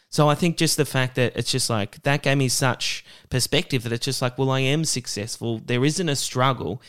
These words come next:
Any struggle that I do have in trying to earn money from stand-up or, or achieve these things in stand-up that I want to achieve,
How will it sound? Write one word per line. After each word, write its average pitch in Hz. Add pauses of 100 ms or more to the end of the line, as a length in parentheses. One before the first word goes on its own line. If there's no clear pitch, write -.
(160)
Any 156
struggle 135
that 120
I 110
do 123
have 113
in 117
trying 120
to 110 (580)
earn 143
money 127
from 113
stand-up 123
or, 113
or 113
achieve 131
these 120
things 120
in 113
stand-up 113
that 104
I 107
want 113
to 104
achieve, 120